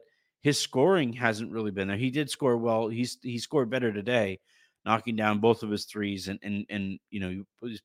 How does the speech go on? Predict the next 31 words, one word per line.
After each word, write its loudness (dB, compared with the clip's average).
perfect 0
from 0
the -4
floor. -2
So, 2
um, 4
if 4
there 10
is 8
a 2
guy 6
that 0
you 4
would 2
say 2
from -2
this 0
one 2
should 2
have 2
gotten 2
more 4
minutes, 0
I -2
think -6
you -4
would -6
probably 2
say -2
Christian -4
Wood, 2